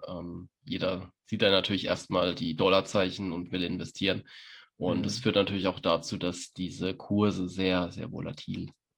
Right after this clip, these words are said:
Speaker 1: waren und auch noch sind.
Speaker 2: Ja, ja, sehr viel Hoffnung natürlich auch in diesen
Speaker 1: Genau.
Speaker 2: Sachen, ja. Was interessant ist, wenn man sich da ein bisschen die finanziellen Kennzahlen anschaut,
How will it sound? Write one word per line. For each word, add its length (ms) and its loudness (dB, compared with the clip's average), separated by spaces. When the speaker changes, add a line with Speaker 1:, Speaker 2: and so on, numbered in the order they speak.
Speaker 1:
waren 600 2
und 120 -10
auch 120 -10
noch 160 -12
sind. 320 -12
Speaker 2:
Ja, 260 -6
ja, 320 -2
sehr 220 0
viel 200 -2
Hoffnung 300 0
natürlich 400 -8
auch 240 -10
in 80 -12
diesen 220 -10
Speaker 1:
Genau. 260 -8
Speaker 2:
Sachen, 160 -10
ja. 160 -12
Was 180 4
interessant 360 6
ist, 100 2
wenn 80 2
man 140 4
sich 100 -2
da 80 4
ein 80 6
bisschen 240 0
die 280 0
finanziellen 720 0
Kennzahlen 380 0
anschaut, 760 0